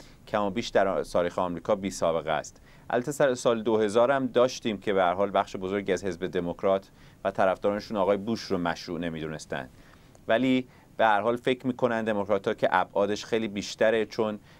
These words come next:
در سال دو هزار آقای الگور، نامزد دموکرات‌ها، پذیرفت و گفت: «من حمایت می‌کنم از رئیس جمهوری که حالا دیوان عالی تصمیم گرفته که رئیس جمهور مشروع هست»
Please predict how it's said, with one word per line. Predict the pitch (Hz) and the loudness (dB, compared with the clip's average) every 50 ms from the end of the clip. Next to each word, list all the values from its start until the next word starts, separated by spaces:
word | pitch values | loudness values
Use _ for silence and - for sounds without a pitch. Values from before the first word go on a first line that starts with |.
| - - - | -20 -8 -2
در | - 110 104 | 2 2 2
سال | - - 110 104 104 | 2 2 0 0 2
دو | 98 101 98 | 0 0 0
هزار | 101 92 90 104 107 113 69 | 0 2 2 4 4 4 4
آقای | 69 90 98 101 | 4 2 4 4
الگور، | 92 85 95 92 90 87 - 101 107 110 | 4 4 2 0 0 -2 -2 0 0 0
نامزد | 101 98 95 92 85 98 92 90 | 0 0 -2 -2 0 0 0 0
دموکرات‌ها، | 87 92 87 87 82 - 98 - - 107 101 | 0 -2 -4 -4 -4 -4 -6 -4 -2 -4 -4
پذیرفت | - - 107 98 92 87 92 90 92 107 110 107 - - - | -2 0 0 0 0 0 -4 -2 0 0 0 -2 -4 -6 -4
و | 95 87 | -2 -2
گفت: | 80 101 98 - - | -2 -2 -4 -4 -2
«من | 101 92 | -4 -4
حمایت | 87 92 87 87 87 92 113 117 - | -2 -4 -4 0 2 2 2 0 0
می‌کنم | - 104 - 113 107 104 101 | -6 -8 -4 -4 -4 -2 -2
از | 98 95 90 - - - - - - - - - | -4 -4 -6 -8 -18 -20 -20 -20 -20 -20 -8 -2
رئیس | 98 98 95 95 - | 0 0 0 0 -2
جمهوری | 107 98 92 98 101 101 98 | -4 -2 -2 -2 -2 -2 -2
که | - 107 | -2 0
حالا | 95 95 92 95 95 95 92 - - - - - | 0 2 2 4 2 2 0 -2 -10 -20 -14 -8
دیوان | 95 95 90 98 95 95 | -4 0 2 2 2 2
عالی | 92 90 90 95 95 | 0 0 0 -2 -2
تصمیم | - 98 85 - - 101 92 | 0 -2 -2 -2 -2 -6 -4
گرفته | 87 95 92 90 - 87 85 | -2 -2 -2 -2 -4 -8 -6
که | - 98 90 | -4 -2 -2
رئیس | 85 90 90 87 | -2 -2 -4 -4
جمهور | - 95 95 90 92 90 95 95 90 82 - - - - - - - | -4 -6 -6 -4 -2 -2 -2 -2 -2 -4 -12 -16 -20 -20 -20 -10 -6
مشروع | 92 92 92 - - 98 95 82 | -4 -4 -4 -4 -6 -6 -4 -2
هست» | 98 101 95 92 87 - - - | 2 2 2 2 0 -6 -12 -20